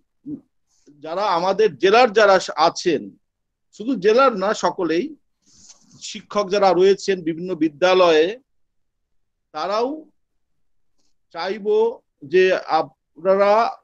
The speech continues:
স্কুলে যোগাসনটাকে ধরুন। আপনারা এই প্যান্ডেমিক সিচুয়েশনটা, সিচুয়েশনটা কেটে যাক, আমি এখনই বলছি না,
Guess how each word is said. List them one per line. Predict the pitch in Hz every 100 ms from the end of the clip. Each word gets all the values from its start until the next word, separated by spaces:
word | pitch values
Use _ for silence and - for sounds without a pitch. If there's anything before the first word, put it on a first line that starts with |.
| 139
স্কুলে | - - 190 202 214 214
যোগাসনটাকে | 156 160 175 185 180 196 190 208 240 220
ধরুন। | 143 180 185 107 -
আপনারা | 190 214 311 349
এই | 233 247
প্যান্ডেমিক | 294 285 202 220 233 -
সিচুয়েশনটা, | 208 175 214 196 214 196 _ _ 170
সিচুয়েশনটা | 175 185 151 190 196 190
কেটে | 196 - 175 185
যাক, | 165 196 _ _
আমি | 151 175 156
এখনই | 139 208 220
বলছি | 165 165 - 160
না, | 165